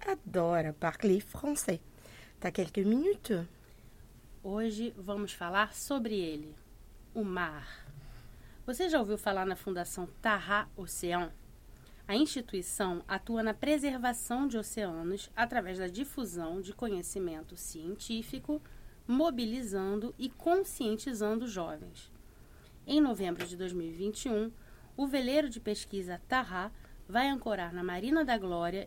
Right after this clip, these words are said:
Speaker 2: e no Museu do Amanhã, de quatro a onze de novembro, no Rio de Janeiro,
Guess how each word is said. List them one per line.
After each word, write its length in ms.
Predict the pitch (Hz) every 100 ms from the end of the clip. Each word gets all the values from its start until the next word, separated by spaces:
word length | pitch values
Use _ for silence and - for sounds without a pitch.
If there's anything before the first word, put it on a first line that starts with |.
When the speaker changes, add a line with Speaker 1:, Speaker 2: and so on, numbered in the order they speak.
| -
Speaker 2:
e 100 | 269
no 140 | 330 294
Museu 320 | 240 180 175
do 80 | 180
Amanhã, 420 | 208 240 185 190 - - - - -
de 200 | 185 277
quatro 600 | - 208 190 226 302 320
a 160 | - 180
onze 340 | 180 262 320
de 140 | 277 254
novembro, 680 | 240 202 175 170 185 214
no 100 | 220
Rio 220 | 165 156 180
de 160 | 196
Janeiro, 600 | 240 247 196 196 208 233